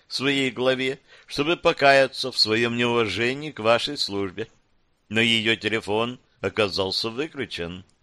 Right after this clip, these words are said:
Потом звонила мужу княгини, дабы через него слёзно рассказать о своём грехопадении. Увы, но и тут меня ждала неудача. И тогда, набравшись смелости,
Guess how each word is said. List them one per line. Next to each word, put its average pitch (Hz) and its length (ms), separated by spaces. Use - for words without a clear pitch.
Потом 185 380
звонила 156 540
мужу 151 440
княгини, 139 760
дабы 123 260
через 127 320
него 135 220
слёзно 131 640
рассказать 127 640
о 127 60
своём 127 340
грехопадении. 120 920
Увы, 117 440
но 107 160
и 80 120
тут - 380
меня 107 360
ждала 95 360
неудача. 117 640
И 113 100
тогда, 123 320
набравшись 120 560
смелости, 131 600